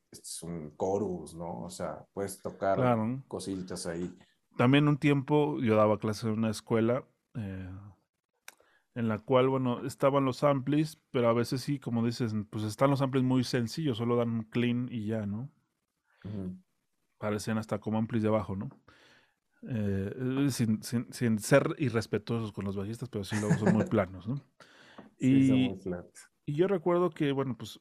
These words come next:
Speaker 2: empecé como de cargar libros para enseñarle a mis alumnos a migrar todo a una tableta, ¿no? Y en la
Speaker 1: Ajá,
Speaker 2: tablet,
Speaker 1: sí, sí,
Speaker 2: eh,
Speaker 1: sí.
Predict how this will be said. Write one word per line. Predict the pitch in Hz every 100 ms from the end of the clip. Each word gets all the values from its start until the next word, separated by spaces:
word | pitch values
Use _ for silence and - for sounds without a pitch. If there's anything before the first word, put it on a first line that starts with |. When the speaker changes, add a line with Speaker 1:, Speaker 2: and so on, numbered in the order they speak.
| -
Speaker 2:
empecé | 120 131 120 135 131
como | 143 143 120 113 107 - -
de | 123 113
cargar | 117 107 117 -
libros | 135 123 127 123 120 -
para | 113 104 101 101 101 98 101
enseñarle | 104 - 110 117 120
a |
mis | 117 107
alumnos | 104 107 120 117
a | 110
migrar | 107 113 123
todo | 120 117 127
a |
una | 110 110 110 107
tableta, | 104 107 143 - 101
¿no? | 135 - _ _ _ _ _ _
Y | 107
en | 101
la | -
Speaker 1:
Ajá, | 113 131 117
Speaker 2:
tablet, | 113 - -
Speaker 1:
sí, | -
sí, | 113 107
Speaker 2:
eh, |
Speaker 1:
sí. | 104